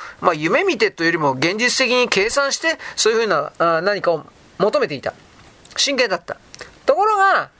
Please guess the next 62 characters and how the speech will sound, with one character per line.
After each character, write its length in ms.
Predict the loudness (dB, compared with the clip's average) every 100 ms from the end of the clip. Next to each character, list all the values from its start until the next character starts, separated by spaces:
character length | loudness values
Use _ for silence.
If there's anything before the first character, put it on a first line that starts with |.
| -2
今 200 | 2 2
も 320 | 2 0 -2
う、 40 |
う 100 | -2
ん、 280 | 0 0 0
お、 240 | 2 2 2
お 80 | 2
嬢 180 | 2
ち 80 | 2
ゃ 60 | 0
ん、 40 |
お 40 | 0
坊 140 | 0
ち 120 | 0
ゃ 80 | -2
ん。 20 |
フ 60 | -2 -8 -10 -8 -6 -6 -8 -14 -6 0
ァ 120 | 0
ッ 20 |
シ 100 | 0
ョ 60 | -2
ン 40 |
に 100 | 0
し 60 | 0
か 120 | 0
興 140 | 0
味 80 | 0
の 80 | 0
な 120 | 0
い 40 | 0
よ 60 |
う 20 |
な 120 | 0 0
お 80 |
嬢 180 | 2 0
ち 80 | 0
ゃ 60 | -2
ん 40 |
た 120 | -2
ち 80 | -2
が 80 | 0
山 340 | 0 2 0
ほ 140 | 0 -2
ど。 200 | -2 -4 -10 -20 -20 -14 -4
で、 240 | 2 2 2
国 200 | 0 0
防 100 | 0
動 180 | 2 2
員 140 | 2
法 60 | 2
が 120 | 2
発 220 | 0 0
令 80 | 0
さ 120 | 2
れ 80 | 0
て 60 | 0
い 40 |
る 100 | 0
ん 60 | 0
で 80 | 0
す 80 |
が、 180 | 0 -2